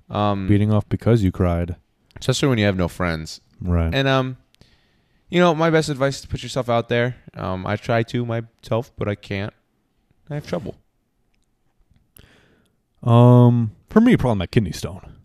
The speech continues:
Speaker 1: <laughs> Did you pass a kidney stone?
Speaker 2: I did not, but I did have a urinary tract infection one time.
Speaker 1: You had a U T I?
Speaker 2: Yeah, and, um, it's the worst pain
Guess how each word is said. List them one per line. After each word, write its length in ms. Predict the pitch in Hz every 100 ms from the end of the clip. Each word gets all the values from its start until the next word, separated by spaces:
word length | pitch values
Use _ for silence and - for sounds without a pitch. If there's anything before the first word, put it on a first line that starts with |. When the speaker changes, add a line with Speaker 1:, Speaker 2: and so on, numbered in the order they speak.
| _
Speaker 1:
<laughs> 200 | _ _
Did 720 | - - - - - _ -
you 60 | 127
pass 280 | - -
a 80 | 147
kidney 280 | - 131 143
stone? 300 | - 170 208 -
Speaker 2:
I 100 | 123
did 160 | 139
not, 360 | 143 127 101 101
but 280 | 123 117 -
I 100 | 120
did 240 | 113 120 123
have 200 | 117 110
a 40 |
urinary 440 | 104 101 107 107
tract 280 | 98 104 101
infection 440 | 104 101 104 - 107
one 120 | 107
time. 360 | 101 110 131 131
Speaker 1:
You 120 | 110 123
had 80 |
a 60 | 101
U 60 | 110
T 220 | - 98
I? 180 | 107 147 - _
Speaker 2:
Yeah, 320 | 110 92 80 - _ -
and, 680 | 107 98 95 92 87 87 - _ _ _ _ _ _ _
um, 540 | - 104 95 90 87 82 _ _ _ _
it's 220 | 147 139 -
the 100 | 123
worst 440 | 101 101 92 -
pain 340 | - - -